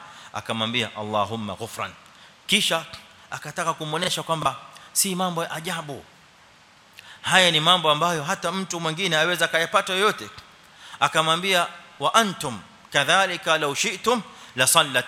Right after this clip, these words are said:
alaykumul malaika," na nyinyi pia mkitaka malaika watawaswalieni. "Faqra'u in shi'tum,"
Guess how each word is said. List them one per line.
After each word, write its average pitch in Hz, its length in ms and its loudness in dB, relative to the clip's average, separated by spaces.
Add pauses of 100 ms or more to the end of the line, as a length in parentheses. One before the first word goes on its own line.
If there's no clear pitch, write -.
alaykumul 120 480 -4
malaika," 101 460 -6 (580)
na 147 120 4
nyinyi 214 340 4
pia 180 240 2
mkitaka 190 640 2 (200)
malaika 160 380 2
watawaswalieni. 139 760 2 (2500)
"Faqra'u 113 520 -6 (460)
in 107 100 -8
shi'tum," 156 480 -4